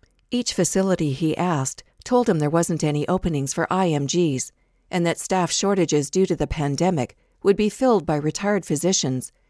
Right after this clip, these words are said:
and fourth-year medical students. The University of Ottawa did not respond to a request for comment on this story,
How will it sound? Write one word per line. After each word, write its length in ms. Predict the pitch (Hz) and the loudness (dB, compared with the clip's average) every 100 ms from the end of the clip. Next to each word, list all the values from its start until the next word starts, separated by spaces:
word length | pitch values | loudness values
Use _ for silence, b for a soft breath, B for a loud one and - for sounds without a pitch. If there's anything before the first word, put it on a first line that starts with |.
| _ | _
and 180 | 214 208 | -4 0
fourth-year 420 | 254 254 - 147 | 2 2 2 0
medical 380 | 143 170 185 165 | 2 0 0 -2
students. 640 | - 160 135 127 - - - _ _ _ _ | -4 -2 -2 -2 -8 -14 -18 _ _ _ _
The 140 | 165 160 | 2 6
University 600 | 156 143 147 - - 135 | 6 4 2 0 -2 -2
of 100 | 120 | 0
Ottawa 420 | 165 165 143 135 | 0 2 2 0
did 200 | 135 151 | 0 2
not 200 | 190 220 | 2 2
respond 440 | 175 - 185 180 160 | -2 -2 -2 -2 -2
to 120 | 156 | -2
a 80 | 139 | -2
request 500 | 139 - 185 165 - | -2 -2 -2 -2 -4
for 120 | 143 | -6
comment 480 | - 185 185 151 170 | -2 -2 0 0 0
on 140 | 135 | 0
this 160 | 131 - | 0 -2
story, 500 | - 180 151 123 | 2 2 2 0